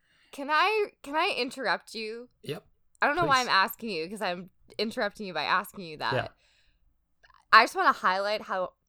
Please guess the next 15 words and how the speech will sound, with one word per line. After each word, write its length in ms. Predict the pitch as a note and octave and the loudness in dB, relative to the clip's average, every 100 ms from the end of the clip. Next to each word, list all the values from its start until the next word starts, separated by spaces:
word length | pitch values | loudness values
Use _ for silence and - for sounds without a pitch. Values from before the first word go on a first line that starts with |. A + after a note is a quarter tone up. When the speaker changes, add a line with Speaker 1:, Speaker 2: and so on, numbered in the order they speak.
| _ | _
Speaker 1:
terrifying 680 | - F#3+ F3 G#3 A3 A#3 B3 | -8 -2 -2 -2 -2 -2 -4
that 160 | B3 - | -6 -2
thought 180 | F3 | -2
process 280 | - G#3+ G3 | -2 -8 -10
is, 160 | F#3+ F3+ - | -14 -6 -4
only 240 | A3 C4+ | -2 -4
because 340 | C4 D4 D4+ - - | -6 -6 -8 -8 -2
I 200 | E3+ F#3 | 4 4
have 220 | A#3 A#3+ G#3+ | 2 -2 -2
that 160 | G3+ | -2
as 180 | F#3 F3+ | -4 -6
well. 460 | D#3+ D#3 F3+ C4 - _ _ _ - | -4 -2 -4 -6 -10 _ _ _ -6
And 180 | A3+ | -4
then, 460 | A3 G#3+ G#3+ G#3 G#3 - _ _ - - | -4 -4 -6 -10 -12 -16 _ _ -8 4
um, 460 | G3+ G3 F#3+ F#3+ | 6 6 4 -2